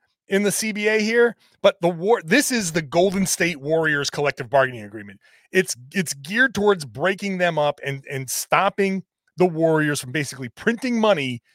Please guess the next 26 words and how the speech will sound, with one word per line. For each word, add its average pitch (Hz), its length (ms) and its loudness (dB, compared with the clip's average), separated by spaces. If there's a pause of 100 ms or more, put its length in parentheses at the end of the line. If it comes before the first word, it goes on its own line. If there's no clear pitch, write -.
(380)
via 202 220 0
the 185 120 -2
Chase 196 340 0
Center 131 440 -4 (260)
and 285 160 4
the 294 80 2
Clippers 220 400 4
as 170 100 -2
well, 139 260 6
but 156 140 0
it's 175 140 0
really 247 340 6
mostly 180 340 2
the 139 100 -2
Warriors. 123 560 -6 (500)
And 156 520 0 (880)
that 180 160 4
job's 247 220 4
gonna 233 120 -2
be 226 80 -2
left 208 220 2
to 180 60 -12
somebody 202 320 -2
else. 131 320 2
And 143 160 -2
I, 160 260 0